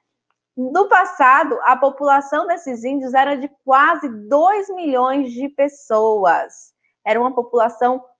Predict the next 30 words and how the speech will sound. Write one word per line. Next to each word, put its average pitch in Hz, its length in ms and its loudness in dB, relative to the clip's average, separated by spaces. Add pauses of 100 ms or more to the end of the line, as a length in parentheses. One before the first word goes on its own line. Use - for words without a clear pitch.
(100)
muito 330 640 0
grande. 240 580 0 (220)
Os 254 160 0
indígenas, 311 540 0
eles 294 200 2
ocupavam 254 720 2 (120)
toda 381 320 6
a - 20 -4
superfície, 285 640 -4
especialmente 294 760 -2
o 277 60 -6
litoral. 233 580 4 (220)
É 262 80 6
tanto 294 300 0
que 294 100 -6
quando 277 240 -2
os - 80 -16
portugueses 247 540 -2
chegaram 254 440 2
ao 254 160 4
Brasil, 226 540 0
eles, 233 260 -4
hum, 220 520 -12
rapidamente 262 680 0
encontraram 220 680 0
os 220 160 -12
indígenas, 214 600 -8
né, 233 120 2
os 220 180 2
índios, 254 380 -4